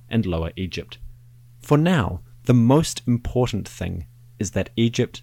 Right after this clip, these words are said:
is reunified. To mark the occasion,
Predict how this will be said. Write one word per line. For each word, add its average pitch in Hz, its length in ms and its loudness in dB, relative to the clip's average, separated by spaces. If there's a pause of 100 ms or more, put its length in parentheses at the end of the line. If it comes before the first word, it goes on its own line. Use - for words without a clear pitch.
(140)
is 82 180 -2
reunified. 85 800 0 (720)
To 127 100 2
mark 147 360 2
the 87 140 0
occasion, 82 520 -4